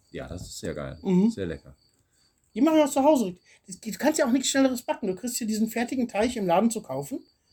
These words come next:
Speaker 2: Fertiger
Speaker 1: Den,
Speaker 2: Hefeteig.
Speaker 1: in den Tütchen.
Speaker 2: In den Tütchen. Und es gibt auch, äh, der geht dafür nicht so gut. Es gibt auch gefrorenen, mit so, da sind so zwei Kügelchen drin.
Speaker 1: Ja, den kenn ich auch.
Speaker 2: Mhm. Der ist richtig gut. Die Kügelchen kaufst du, haust du in die Mikro, dass sie auftauen oder lässt ein bisschen stehen.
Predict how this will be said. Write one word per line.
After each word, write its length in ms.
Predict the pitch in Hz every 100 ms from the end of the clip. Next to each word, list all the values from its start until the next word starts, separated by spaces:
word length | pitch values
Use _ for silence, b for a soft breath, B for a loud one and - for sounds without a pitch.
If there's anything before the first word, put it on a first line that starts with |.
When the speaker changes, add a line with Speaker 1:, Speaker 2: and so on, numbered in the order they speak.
| _ _
Speaker 2:
Fertiger 280 | 196 202 185
Speaker 1:
Den, 60 |
Speaker 2:
Hefeteig. 360 | 165 175 233 269
Speaker 1:
in 60 | 95
den 120 | 87
Tütchen. 380 | 135 127 - 76 _ _ _ _
Speaker 2:
In 100 | -
den 140 | 202 208
Tütchen. 400 | 240 269 294 269
Und 160 | 226
es 100 | 226
gibt 240 | - 240 _
auch, 580 | - 202 214 214 - - _ -
äh, 240 | 190 190
der 120 | 208
geht 160 | 214 254
dafür 220 | 226 175
nicht 180 | 170 175
so 120 | 143
gut. 260 | 127 240 - _ _
Es 200 | 180 -
gibt 260 | 226 226 _ -
auch 460 | 196 202 202 -
gefrorenen, 760 | - - 185 226 247 240 240 226
mit 160 | 214
so, 80 | 190 180
da 160 | 202
sind 160 | 190 226
so 80 | 190
zwei 220 | - 214
Kügelchen 440 | 208 165 139 139
drin. 240 | 123 117 113 _ _ _
Speaker 1:
Ja, 160 | 131 127
den 140 | 101
kenn 160 | 98 104
ich 60 |
auch. 160 | 71 - -
Speaker 2:
Mhm. 360 | 190 214 277 - _ _ _ _ _ _ _
Der 140 | 233 247
ist 80 |
richtig 200 | 254 220
gut. 160 | 190 180
Die 60 | 208
Kügelchen 380 | 277 262 247
kaufst 260 | 233 262 277
du, 60 | 226
haust 240 | 262 269
du 40 |
in 40 | 214
die 60 | 208
Mikro, 260 | 254 294
dass 100 | 240
sie 100 | 220
auftauen 460 | 175 240 - 277 285
oder 120 | 220
lässt 240 | 196 214 -
ein 40 |
bisschen 220 | 214 190
stehen. 360 | 180 220 269